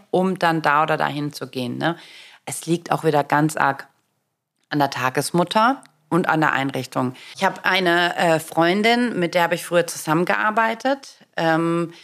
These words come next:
und die ist jetzt als Tagesmutter tätig. Die hat ihre pädagogische Grundausbildung, die hat jahrelang Erfahrung gesammelt.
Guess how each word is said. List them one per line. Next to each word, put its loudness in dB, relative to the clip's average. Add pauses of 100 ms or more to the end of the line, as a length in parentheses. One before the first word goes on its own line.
(160)
und 0
die 2
ist -2
jetzt -6
als 0
Tagesmutter 0
tätig. -4
Die -6
hat -2
ihre 0
pädagogische -2
Grundausbildung, 0
die -6
hat -2
jahrelang 0
Erfahrung 0
gesammelt. 0